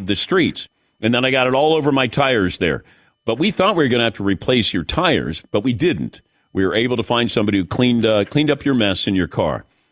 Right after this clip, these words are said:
But if you do need tires, think tire rack dot com slash Dan, because they have the best. They have the full lineup of Continental tires. They have, uh, over ten thousand recommended installers,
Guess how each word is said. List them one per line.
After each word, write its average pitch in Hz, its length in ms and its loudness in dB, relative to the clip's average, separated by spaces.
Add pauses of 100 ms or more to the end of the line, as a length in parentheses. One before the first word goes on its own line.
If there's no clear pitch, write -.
(120)
But 123 300 -2 (100)
if 101 140 -4
you 107 80 2
do 123 240 -2
need 180 220 0
tires, 170 500 0 (540)
think - 340 -2 (120)
tire 95 220 0
rack 85 220 0
dot 80 220 -2
com 78 220 -2
slash 71 400 -6
Dan, 64 280 -6 (300)
because 92 280 -4
they 107 140 0
have 127 140 -4
the 131 80 -2
best. 117 340 0
They 120 80 2
have 131 120 0
the 120 100 0
full 131 220 2
lineup 131 340 0
of 95 100 -4
Continental 113 460 -2
tires. 139 500 0 (360)
They 98 160 0
have, 98 440 -2
uh, 95 380 2 (180)
over 123 220 0
ten 165 260 -2
thousand 131 380 0
recommended 101 500 0
installers, 127 760 0